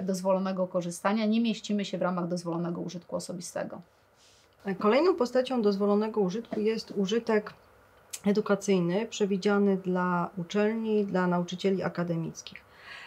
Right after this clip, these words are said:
Speaker 2: E, ten użytek, o którym chcemy teraz króciutko opowiedzieć, uregulowany w artykule dwadzieścia siedem, ma zastosowanie,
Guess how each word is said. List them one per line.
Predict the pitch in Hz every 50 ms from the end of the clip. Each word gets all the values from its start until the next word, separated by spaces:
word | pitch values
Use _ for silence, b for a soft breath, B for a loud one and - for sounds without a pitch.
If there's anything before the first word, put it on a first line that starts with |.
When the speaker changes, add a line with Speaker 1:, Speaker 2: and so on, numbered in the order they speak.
| B B B -
Speaker 2:
E, | - 175 180 185
ten | 185 185 269 302 311
użytek, | 285 233 269 262 - 240 220
o | 202 196
którym | - 214 214 214
chcemy | 202 - 233 220 208
teraz | 240 254 254 247
króciutko | - - 220 202 - 240 226 - 214
opowiedzieć, | 202 - 202 180 185 180 175 180 185 190
uregulowany | 185 185 190 190 196 196 196 196 208 226 247 233
w |
artykule | 214 202 202 - - - - 214 214
dwadzieścia | 202 196 190 185 185 196 190 - 196 190
siedem, | 180 - 175 165 - 180 202
ma | 208 202 196
zastosowanie, | 190 185 196 - - 202 196 - 208 196 185 190 180 180 185 190 196 214 240